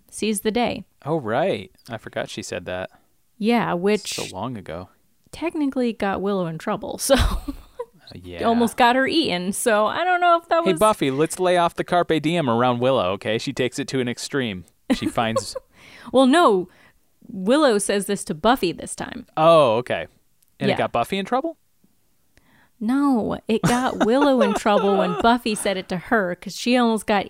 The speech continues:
Speaker 1: eaten by the vampire in the first episode.
Speaker 2: Oh,
Speaker 1: First episode of the
Speaker 2: right.
Speaker 1: series.
Speaker 2: I was
Speaker 1: Remember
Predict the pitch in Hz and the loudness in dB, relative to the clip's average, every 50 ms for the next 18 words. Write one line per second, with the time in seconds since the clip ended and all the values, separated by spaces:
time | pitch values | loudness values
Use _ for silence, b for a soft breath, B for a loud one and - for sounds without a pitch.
0 | - - 226 247 254 - 220 208 196 185 185 185 175 180 165 156 208 220 226 226 | -4 0 2 2 2 2 0 0 2 2 2 2 0 0 0 0 0 2 2 0
1 | 220 - 180 175 170 170 170 165 160 170 165 - - 208 190 - - - 185 180 | 0 0 -2 -2 -2 -2 -4 -6 -6 -8 -8 -4 -4 -4 -4 -4 -4 -6 -6 -6
2 | - 165 - - - - - - - - - _ _ _ _ _ _ b b b | -6 -10 -10 -10 -10 -8 -10 -10 -14 -16 -20 _ _ _ _ _ _ b b b
3 | b b b b b b _ _ - - 185 180 180 185 185 185 185 180 175 175 | b b b b b b _ _ 0 4 4 6 6 6 6 6 8 8 8 8
4 | 175 170 170 156 151 143 143 151 165 165 170 160 160 160 160 143 135 175 165 - | 6 6 4 4 2 2 2 4 6 6 6 6 6 4 4 2 2 0 2 4
5 | 170 190 196 - 147 156 170 | 4 4 4 4 2 2 2